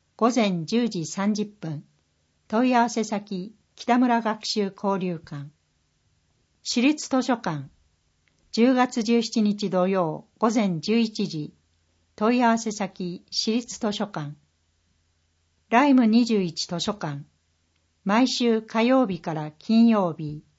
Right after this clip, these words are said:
午後三時三十分。問い合わせ先、ライム二十一図書館。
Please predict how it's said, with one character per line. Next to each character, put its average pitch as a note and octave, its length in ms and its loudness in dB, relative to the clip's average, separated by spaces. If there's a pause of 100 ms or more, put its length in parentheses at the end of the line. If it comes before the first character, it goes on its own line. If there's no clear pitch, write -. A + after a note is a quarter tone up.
(160)
午 A3 160 2
後 G3 320 0
三 A#3 440 0
時 D#3 200 -6
三 A3+ 300 2
十 A3 120 0
分。 D#3 400 -12 (560)
問 A#3+ 240 2
い A#3+ 60 2
合 A3+ 80 4
わ A3 80 2
せ A3+ 140 -4
先、 F#3+ 500 -8 (260)
ラ A3+ 200 2
イ A#3 80 2
ム F#3+ 120 0
二 F#3+ 220 0
十 G3+ 200 -2
一 D#3 280 -8
図 E3+ 140 -10
書 G3 140 -4
館。 D3 300 -12